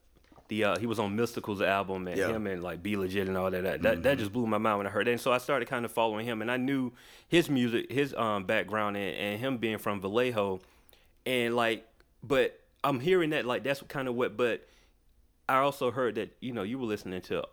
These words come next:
Speaker 1: all kind of stuff. It wasn't just, like, the Bay culture. It was, like, everything else that what, what you were trading tapes with,
Speaker 2: Yeah.
Speaker 1: with, with your, with your homie and everything like that. So I, I wanna know specifically about growing up in that space,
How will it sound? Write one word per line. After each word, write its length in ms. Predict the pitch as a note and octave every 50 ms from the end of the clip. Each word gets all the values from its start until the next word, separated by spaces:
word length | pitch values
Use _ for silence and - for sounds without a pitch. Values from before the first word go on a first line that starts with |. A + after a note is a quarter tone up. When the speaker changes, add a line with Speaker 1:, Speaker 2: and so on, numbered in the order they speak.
| _ _
Speaker 1:
all 240 | F#2+ G#2 G#2+ G2 F2
kind 320 | - - A#2+ A#2+ B2+ A#2+
of 80 | F#2 -
stuff. 240 | - F#2+ F#2 F2
It 80 | G2+ G2+
wasn't 320 | A2 B2 B2 A#2 A#2 G#2
just, 160 | G2+ G#2 F#2+ -
like, 180 | G2+ E2+ - F#2
the 80 | F#2 F#2
Bay 280 | E2 - A#2 B2+ B2+
culture. 320 | - - A2 G2+ F#2+ - F#2
It 160 | G#2+ B2 A2+
was, 160 | G2+ F#2+ -
like, 340 | G#2+ G2 F#2 F2+ - - - - _ -
everything 540 | A2+ A2+ G#2 G#2 G2+ - G#2 G2+ G2 G2 G#2
else 220 | A#2 A#2 G#2 -
that 180 | - F#2+ F#2+ E2+
what, 220 | F#2+ F#2+ - -
what 220 | E2+ F#2 G#2 - A2+
you 100 | A2+ G#2
were 80 | G2+
trading 400 | F#2 - - A2+ G#2+ G#2 G2 F#2
tapes 340 | F#2 - A#2 A2 F#2 D#2+ -
with, 240 | F#2 G2 G2 G2 F2+ - - -
Speaker 2:
Yeah. 180 | - G#2+ B2 A2
Speaker 1:
with, 220 | - A2 A2 F2+ -
with 220 | G#2 G#2+ G2 -
your, 100 | G#2 - - F#2+ F#2+
with 80 | F2 F2+
your 100 | G2+ G#2
homie 300 | G#2+ A#2+ A#2+ A2 G2+ F#2+
and 80 | F#2+ G2+
everything 300 | G2 G2 G2+ F#2+ G2+ G2
like 160 | F#2 F#2+ G#2
that. 100 | A2+ G#2
So 140 | - - A2+
I, 140 | F2+ G#2+ D3
I 160 | D#3+ - E3
wanna 220 | F#3 A3+ G#3+ F3
know 140 | D3+ D3 C3+
specifically 640 | B2+ - - B2 - - C#3 C3+ - - - C3 A#2
about 440 | A2+ A2 A2 A#2+ A#2 A2+ G2 - - - - - - - _ _ _ _ _ - _ -
growing 340 | - A#2+ C3+ C#3 C#3 C#3 C3
up 140 | C3 - -
in 160 | A2 G#2 A2
that 200 | A#2+ B2 - -
space, 600 | - - - - B2+ C3 A2+ G#2 G2 F#2 -